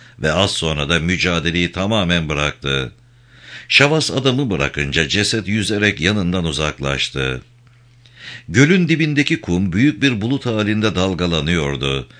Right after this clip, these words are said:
Ağızlığını tekrar dişlerinin arasına alarak yüzeye doğru kulaç attı. Yukarıda korkunç bir karmaşa vardı. Kollar ve bacaklar şiddetli bir mücadeleyle savruluyordu. Bıçağını kınından çekerek mücadelenin tam ortasında yüzeye çıktı.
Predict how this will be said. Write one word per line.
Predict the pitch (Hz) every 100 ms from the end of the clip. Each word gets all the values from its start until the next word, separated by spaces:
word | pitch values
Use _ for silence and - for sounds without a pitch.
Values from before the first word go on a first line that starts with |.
| - -
Ağızlığını | 113 139 113 127 131 127 123
tekrar | 135 131 123 101
dişlerinin | 107 - 98 87 104
arasına | 90 87 85 85
alarak | 87 69 73 78
yüzeye | 95 90 98 110 87
doğru | 95 92
kulaç | - 80 78 78
attı. | 73 - 67 67 67 - - - - - -
Yukarıda | 127 147 151 151 143
korkunç | 135 135 110 170 156 131
bir | 117
karmaşa | - 107 95 95 95 87
vardı. | 73 73 69 69 65 - - -
Kollar | 123 113 113 135 101
ve | 87
bacaklar | 78 76 80 82 87
şiddetli | 87 113 101 127 - 131
bir | 127
mücadeleyle | 107 113 98 104 104 110 117 101
savruluyordu. | 107 90 85 71 78 73 87 71 67 67 65 - - - - - -
Bıçağını | 113 139 151 143 143 147
kınından | 139 127 123 123 135
çekerek | - 73 73 80 85
mücadelenin | 107 107 120 117 120 123 123
tam | - 143 113
ortasında | 80 82 80 80 80 90
yüzeye | 85 76 78 80
çıktı. | - 76 - - 71